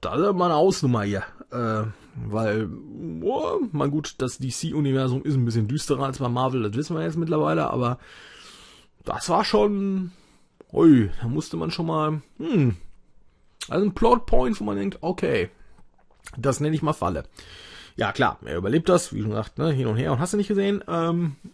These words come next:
Lex kommt dann natürlich an das Material, ähm, Batman klaut's ihm wieder, <laughs> äh, und bastelt daraus Waffen. Ne? Könnt ihr euch vorstellen, wie das dann irgendwie ausgeht. Dann kommt eben diese Szene, wo, äh,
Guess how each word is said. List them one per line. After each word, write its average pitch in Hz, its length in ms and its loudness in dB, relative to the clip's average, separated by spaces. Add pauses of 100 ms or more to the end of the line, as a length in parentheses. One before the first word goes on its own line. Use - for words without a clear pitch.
(560)
Lex 147 280 -2
kommt 175 240 4
dann 151 100 2
natürlich 143 320 -2
an 113 80 -2
das 104 160 -6
Material, 147 580 0
ähm, 139 400 0
Batman 120 520 -2
klaut's 175 340 0
ihm 208 140 0
wieder, 233 280 2 (920)
<laughs> - 920 -20
äh, 143 180 0
und 143 180 0
bastelt 143 320 -2
daraus 120 320 -2
Waffen. 170 260 2 (840)
Ne? - 200 -8 (220)
Könnt 123 180 -6
ihr 117 40 -4
euch 107 120 -6
vorstellen, 180 520 -2
wie 151 60 -6
das 123 200 -8
dann 120 160 -6
irgendwie 110 640 -6 (640)
ausgeht. - 560 -2 (1040)
Dann 170 180 2
kommt 170 200 4
eben 151 180 2
diese 127 180 -2
Szene, 151 360 0
wo, 120 320 2
äh, 107 300 -2